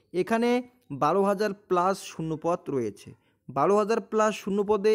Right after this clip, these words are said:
আপনারা মাধ্যমিক পাস যোগ্যতা থাকলে কিন্তু এখানে ছেলে মেয়ে উভয়ে কিন্তু আবেদন করতে পারবেন। কিভাবে অনলাইনে আবেদন করবেন শূন্যপদ জানিয়ে দিলাম। লাস্ট ডেট কবে এখানে আপনারা দেখতে পাচ্ছেন দুটি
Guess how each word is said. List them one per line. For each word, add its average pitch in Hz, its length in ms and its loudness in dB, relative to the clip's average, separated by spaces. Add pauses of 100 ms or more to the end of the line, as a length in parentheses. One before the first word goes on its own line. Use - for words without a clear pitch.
(140)
আপনারা 180 360 -2
মাধ্যমিক 175 520 -2 (140)
পাস 170 220 4 (300)
যোগ্যতা 180 400 0
থাকলে 170 360 -6
কিন্তু 175 240 -6
এখানে 175 260 -4 (140)
ছেলে 185 280 -2
মেয়ে 202 220 -2 (420)
উভয়ে 180 300 2
কিন্তু 196 280 -6 (240)
আবেদন 151 260 0 (120)
করতে 147 240 -4 (100)
পারবেন। 101 280 -2 (420)
কিভাবে 226 340 4 (280)
অনলাইনে 214 400 4 (260)
আবেদন 175 300 0
করবেন 208 400 4 (360)
শূন্যপদ 208 520 2 (220)
জানিয়ে 180 340 2
দিলাম। 214 220 2 (440)
লাস্ট 175 280 2
ডেট 202 160 2 (100)
কবে 208 280 4 (160)
এখানে 185 280 -2 (100)
আপনারা 180 360 -2
দেখতে 156 200 -4
পাচ্ছেন 190 360 0 (500)
দুটি 214 320 0